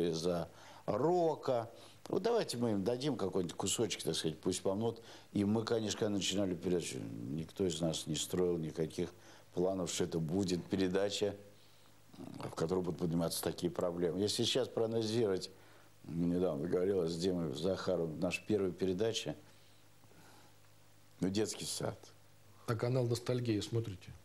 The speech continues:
Speaker 1: Смотрю, конечно.
Speaker 2: Где старая программа "Время"?
Speaker 1: Я смотрю, м,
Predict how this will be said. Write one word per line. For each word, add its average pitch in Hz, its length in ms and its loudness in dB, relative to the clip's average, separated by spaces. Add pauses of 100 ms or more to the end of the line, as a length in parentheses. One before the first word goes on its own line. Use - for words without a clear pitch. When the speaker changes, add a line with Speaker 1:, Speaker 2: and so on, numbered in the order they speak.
(120)
Speaker 1:
Смотрю, - 560 -6
конечно. - 580 -10
Speaker 2:
Где 92 160 -2
старая 101 380 0
программа 107 380 2
"Время"? 113 200 2
Speaker 1:
Я 156 200 2
смотрю, 135 880 2 (260)
м, 80 320 -6